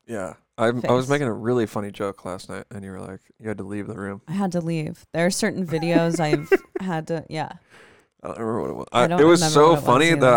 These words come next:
Speaker 1: I felt bad because I was like, "Yeah, that
Speaker 2: Well, you kept
Speaker 1: is really
Speaker 2: chasing me
Speaker 1: funny."
Speaker 2: around the house trying to
Speaker 1: Yeah.
Speaker 2: make me laugh about it.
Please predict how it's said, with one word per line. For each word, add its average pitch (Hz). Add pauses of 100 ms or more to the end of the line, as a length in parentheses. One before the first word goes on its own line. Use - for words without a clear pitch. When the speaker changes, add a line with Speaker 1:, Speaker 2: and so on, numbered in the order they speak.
Speaker 1:
I 120
felt 127
bad 110 (240)
because 117
I 110
was 107
like, 101
"Yeah, 101
that 98
Speaker 2:
Well, 104
you 247
kept 113
Speaker 1:
is -
really 233
Speaker 2:
chasing 247
me 233
Speaker 1:
funny." 220
Speaker 2:
around 202
the 180
house 175
trying 160
to 170
Speaker 1:
Yeah. 170
Speaker 2:
make 180
me 170
laugh 165
about 107
it. -